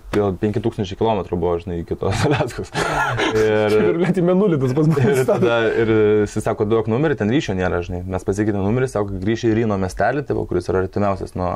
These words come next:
Speaker 1: to, kur vyksta Burning Manas.“ Sako, „Susitiksim, žinai.“ Sako, „Bet tau nereikės tranzuot“, sako, „nes aš turiu kemperį.“ Sakau, „Davai.“ Ir aš, aišku, ten kitą dieną atsikėliau, nu, ir ten tu duronas, nu, galvoji, kažkas pašnekėjo, žinai, ir tiek. Grįžau dar į Ryno miestelį,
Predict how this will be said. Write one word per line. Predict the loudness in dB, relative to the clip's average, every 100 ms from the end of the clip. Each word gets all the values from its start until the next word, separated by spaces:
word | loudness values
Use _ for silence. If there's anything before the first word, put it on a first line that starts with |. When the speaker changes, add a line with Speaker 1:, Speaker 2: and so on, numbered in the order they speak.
| -4 -6 -4
Speaker 1:
to, | -4 -4 -4
kur | 0 0
vyksta | 0 -2
Burning | 0 0 0
Manas.“ | -2 -2 -6 -16 -20 -20 -20 -20 -20 -20 -20 -6
Sako, | -6 -4 -2 -4
„Susitiksim, | -4 -6 -4 -4 -6 -10
žinai.“ | -12
Sako, | -6 -2 -2
„Bet | 0
tau |
nereikės | 0 0 0 -2
tranzuot“, | -2 -2 -2
sako, | -2 -4
„nes | -4
aš | -4 -4
turiu | -2
kemperį.“ | -2 -4 -8 -12 -20 -20 -20 -12 -12 -12 -20 -20 -20 -20 -20 -20
Sakau, | -10 -6
„Davai.“ | -2 -2 -2 -6 -14 -20 -20 -6
Ir | 0 0
aš, | 2
aišku, | 0 2 -2
ten |
kitą | 0 0
dieną | 0 -2
atsikėliau, | -2 -2 0 0
nu, | -2
ir | 0 -2 -2
ten | -4 -2 -2
tu | -2
duronas, | -2 0 -2 -6
nu, | -2
galvoji, | 0 0 -2
kažkas | -6 -6
pašnekėjo, | -4 -2 -2 0 0
žinai, | 0
ir | -2
tiek. | -2 -4 -4 -16 -20 -20 -20 -6
Grįžau | -2 0 0
dar | 0
į | 0
Ryno | 0
miestelį, | -2 -4 -6